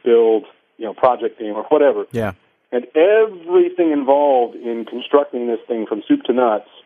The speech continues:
Speaker 1: runs, right? So it's not just a question of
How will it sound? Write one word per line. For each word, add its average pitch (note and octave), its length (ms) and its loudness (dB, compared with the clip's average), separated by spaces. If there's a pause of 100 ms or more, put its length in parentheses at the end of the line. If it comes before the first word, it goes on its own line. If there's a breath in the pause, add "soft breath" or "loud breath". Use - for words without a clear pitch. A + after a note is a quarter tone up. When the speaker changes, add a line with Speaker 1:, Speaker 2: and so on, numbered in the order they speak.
(140)
Speaker 1:
runs, G#2 360 -2 (880)
right? G#2+ 260 -6 (500)
So C#3+ 120 4
it's C#3 160 -4
not E3+ 220 0
just E3+ 160 -8
a D3+ 60 -4
question C#3 340 -2
of A2+ 200 2